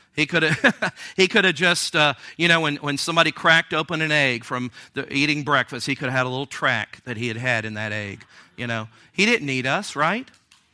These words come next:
Does he need you? He does not need me. Does he need you, Sherry? No. He doesn't need us. But he chose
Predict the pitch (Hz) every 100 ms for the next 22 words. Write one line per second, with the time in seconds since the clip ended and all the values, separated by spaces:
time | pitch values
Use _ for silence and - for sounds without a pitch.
0 | _ 196 - 311 311 311 - 285 294 285
1 | - 269 294 311 262 285 240 269 294 233
2 | 120 - _ _ _ _ _ _ _ _
3 | _ _ _ _ - 139 151 165 165 180
4 | - 175 180 175 _ _ _ _ _ _
5 | 220 214 - - _ _ _ _ _ _
6 | _ _ _ 247 339 349 466 - - -
7 | - _ _ _ _ 165 190 180 - 262
8 | 269 277 123 104 - - -